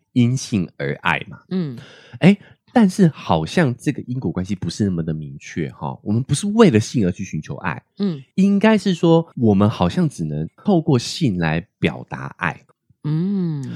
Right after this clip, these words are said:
Speaker 1: 其实你会发现我们表达爱的方式有很多，我们也讲过了，对吧？
Speaker 2: 嗯。
Speaker 1: 哈，有很多元的。但你会发现其中有很多表达方式是男性气质不能接受的。比如说示弱。
Speaker 2: 嗯。
Speaker 1: 哈，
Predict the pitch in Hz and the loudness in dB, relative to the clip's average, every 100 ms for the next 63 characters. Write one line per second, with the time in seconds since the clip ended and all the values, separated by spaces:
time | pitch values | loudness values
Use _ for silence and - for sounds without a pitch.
0 | - 131 214 226 233 160 190 190 135 87 | -12 -8 -6 0 4 4 4 2 2 0
1 | 85 90 - 90 80 85 120 92 85 87 | 0 -4 -2 -2 0 -2 0 0 0 -4
2 | 85 - 80 76 - 71 62 73 71 - | -6 -6 -6 -6 -8 -10 -8 -10 -8 -10
3 | 90 80 78 - - 80 69 - 104 98 | -12 -10 -10 -12 -10 -8 -8 -2 4 6
4 | 101 85 71 78 80 87 80 110 104 95 | 4 2 -2 -8 -10 -10 -4 -2 -2 -4
5 | - - - - - - - 202 147 170 | -8 -20 -20 -20 -20 -10 2 4 6 6
6 | 170 151 139 _ _ _ - 107 120 95 | 6 2 0 _ _ _ -4 0 0 -2
7 | 90 85 71 78 78 - 76 - _ - | -4 -6 -8 -8 -10 -10 -14 -14 _ -6
8 | 101 - - 82 82 - 92 - 92 - | -6 -6 -8 -6 -4 -4 -6 -6 -8 -8
9 | 67 - 95 73 76 76 73 - - - | -16 -6 -4 -4 -6 -8 -8 -10 -12 -14
10 | 65 _ _ _ _ _ _ _ _ _ | -20 _ _ _ _ _ _ _ _ _
11 | _ 90 82 92 101 92 - 135 98 87 | _ -4 -2 0 -2 -2 -4 -2 -2 0
12 | 104 67 - _ _ 190 175 135 135 - | 0 -2 -10 _ _ -4 -4 -4 -12 -12
13 | 147 | -12